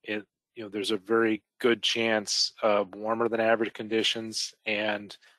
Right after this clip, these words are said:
increasing chances of drier as we go on through the year that would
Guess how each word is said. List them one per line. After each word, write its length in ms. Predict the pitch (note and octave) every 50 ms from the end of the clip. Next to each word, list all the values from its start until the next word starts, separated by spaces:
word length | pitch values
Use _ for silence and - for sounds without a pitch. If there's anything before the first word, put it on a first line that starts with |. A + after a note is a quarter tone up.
| _ _ _ -
increasing 600 | A#2 A2+ G#2 - - B2 A2+ A2 - B2 A2+ G#2
chances 420 | - - A2+ A2+ A2 - - G2
of 160 | G2 F#2+ F2 -
drier 680 | - G#2+ G#2+ G2+ A2 A2 G#2+ G#2 G2 F#2+ F#2 F#2 - -
as 140 | - G2+ G2+
we 80 | G#2+ G#2+
go 260 | - A2+ G#2+ G#2 G#2
on 200 | G2+ G2 G2 F#2+
through 320 | - - - C3 C3 B2+
the 100 | G#2+ G#2+
year 560 | G#2 G#2 G2+ G2+ G2 F#2+ F#2 F2+ F2 - - - _ - - - _ _ _ _ _ -
that 160 | A#2 A2 G#2
would 400 | G#2+ A2 A#2 A2+ G#2+ G2 -